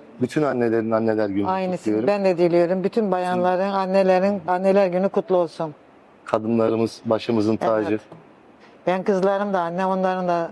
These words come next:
Speaker 1: Herkesin
Speaker 2: anneler
Speaker 1: Anneler
Speaker 2: günü kutlu
Speaker 1: Günü
Speaker 2: olsun. Bütün
Speaker 1: kutluyoruz.
Speaker 2: bu insanların, bütün bu şey
Speaker 1: Evet.
Speaker 2: bayanların hep beraber olsun.
Speaker 1: Büyüklerimizin ellerinden, küçüklerimizin gözlerinden
Speaker 2: Aynen.
Speaker 1: <laughs>
Speaker 2: Hepimiz hoş geldik.
Speaker 1: mesajımızı da verdik. <laughs> Şimdi en kıymetli misafirim anneme,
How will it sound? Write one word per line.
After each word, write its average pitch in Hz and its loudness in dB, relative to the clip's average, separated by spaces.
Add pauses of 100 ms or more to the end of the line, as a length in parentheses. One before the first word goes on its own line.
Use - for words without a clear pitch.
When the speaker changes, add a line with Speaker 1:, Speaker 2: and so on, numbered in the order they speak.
Speaker 1:
Herkesin 208 -2
Speaker 2:
anneler - 0
Speaker 1:
Anneler 131 0
Speaker 2:
günü 127 4
kutlu 185 0
Speaker 1:
Günü 175 0
Speaker 2:
olsun. 175 -2
Bütün 294 0
Speaker 1:
kutluyoruz. 208 2
Speaker 2:
bu - 2
insanların, 175 -2 (140)
bütün 214 0
bu 185 0
şey 196 2
Speaker 1:
Evet. - 0
Speaker 2:
bayanların 180 0 (100)
hep 214 0
beraber 185 2
olsun. 165 -4 (320)
Speaker 1:
Büyüklerimizin 131 2
ellerinden, 131 2
küçüklerimizin 135 0
gözlerinden 165 0
Speaker 2:
Aynen. 226 -2 (260)
Speaker 1:
<laughs> - -8
Speaker 2:
Hepimiz 214 -2
hoş 226 0
geldik. 180 0
Speaker 1:
mesajımızı 117 -2
da 110 0
verdik. 101 -2 (360)
<laughs> - -12
Şimdi 147 0
en 185 0
kıymetli 147 -2
misafirim 131 0
anneme, 135 0